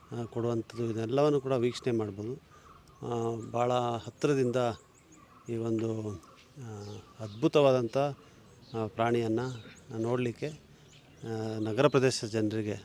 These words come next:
ಅದು ಹೆಚ್ಚು ಆಸಕ್ತಿ ಇರೋದ್ರಿಂದ ಅವ್ರಿಗೆ ಇದೊಂದು ಅವಕಾಶವನ್ನು ಮಾಡಿಕೊಟ್ಟಿದ್ದಾರೆ. ಅರಣ್ಯ ಇಲಾಖೆಯ, ಆ, ಎಲ್ಲ ಅಧಿಕಾರಿಗಳಿಗೆ, ಆ, ಡಿ ಸಿ ಎಫ್ ಅವ್ರಿಗೆ, ಸಿ ಸಿ ಎಫ್ ಅವರು, ಆ, ಎ ಸಿ ಎಫ್ ಎಲ್ಲ ಅಧಿಕಾರಿಗಳು ಇವತ್ತು ಇದಕ್ಕೆ ಹೆಚ್ಚಾಗಿ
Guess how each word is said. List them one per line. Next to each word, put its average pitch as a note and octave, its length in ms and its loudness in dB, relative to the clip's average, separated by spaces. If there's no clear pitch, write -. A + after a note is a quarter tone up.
ಅದು A2 200 -6
ಹೆಚ್ಚು A2+ 300 -2
ಆಸಕ್ತಿ A2+ 380 -2
ಇರೋದ್ರಿಂದ G#2+ 380 -4
ಅವ್ರಿಗೆ A#2+ 240 0
ಇದೊಂದು A2 260 2
ಅವಕಾಶವನ್ನು A2 460 0
ಮಾಡಿಕೊಟ್ಟಿದ್ದಾರೆ. G#2+ 680 -4
ಅರಣ್ಯ B2 260 4
ಇಲಾಖೆಯ, A#2+ 460 2
ಆ, A#2 640 -2
ಎಲ್ಲ C3 180 4
ಅಧಿಕಾರಿಗಳಿಗೆ, A#2+ 640 0
ಆ, G#2+ 420 -8
ಡಿ A2 120 0
ಸಿ A#2+ 140 -2
ಎಫ್ G#2+ 160 -4
ಅವ್ರಿಗೆ, G#2+ 300 -6
ಸಿ A2+ 180 -4
ಸಿ - 160 -6
ಎಫ್ G#2+ 140 -6
ಅವರು, G#2+ 280 -8
ಆ, A2 680 -8
ಎ A#2+ 80 -2
ಸಿ - 160 -2
ಎಫ್ A2+ 380 -2
ಎಲ್ಲ F3+ 340 6
ಅಧಿಕಾರಿಗಳು B2 580 2
ಇವತ್ತು A#2+ 340 0
ಇದಕ್ಕೆ A#2 340 -2
ಹೆಚ್ಚಾಗಿ C#3 640 2